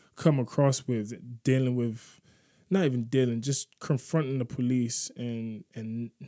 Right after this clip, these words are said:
not trying to confront, but just trying to see what side they're truly on. That's what, that's what I was really trying to accomplish and see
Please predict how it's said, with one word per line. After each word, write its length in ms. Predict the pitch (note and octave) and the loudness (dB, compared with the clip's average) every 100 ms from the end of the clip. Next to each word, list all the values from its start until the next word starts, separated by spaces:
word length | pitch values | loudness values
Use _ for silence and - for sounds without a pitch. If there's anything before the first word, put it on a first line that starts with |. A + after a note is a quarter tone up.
| - | -8
not 260 | C3+ C#3+ - | -6 -6 -8
trying 220 | - A2+ | -6 -6
to 60 | |
confront, 580 | G#2 G2 - - A#2 - | -6 -12 -12 -8 -10 -10
but 100 | A#2+ | -10
just 400 | C3 A#2+ - - _ _ _ _ _ _ _ - | -6 -4 -4 -8 _ _ _ _ _ _ _ -14
trying 320 | - F3 F3 | -2 0 2
to 60 | C#3 | 0
see 400 | - - D3+ C3 | 0 0 0 0
what 360 | A#2 A2+ C3 - | -4 -4 -4 -2
side 440 | - B2+ A#2 A2+ | -4 -6 -8 -10
they're 100 | G#2+ | -10
truly 400 | - B2+ G#2+ A#2 | -6 -4 -2 -4
on. 160 | G#2+ G#2+ | -6 -6
That's 240 | B2+ - | -4 -4
what, 160 | A2+ G#2 - - - _ | -4 -8 -14 -20 -20 _
that's 260 | B2+ C3+ C#3+ | 0 2 2
what 160 | C3 - | 0 0
I 80 | A#2+ | -6
was 200 | A#2 A#2 | -4 -2
really 240 | A2+ A#2+ A2 | -2 -2 -4
trying 300 | - A#2 G#2 | -6 -4 -4
to 120 | A2 | -4
accomplish 560 | - C#3 C3 B2+ A2 | -8 -6 -6 -6 -8
and 100 | - | 0
see 460 | - - C3 B2 | 2 2 0 -2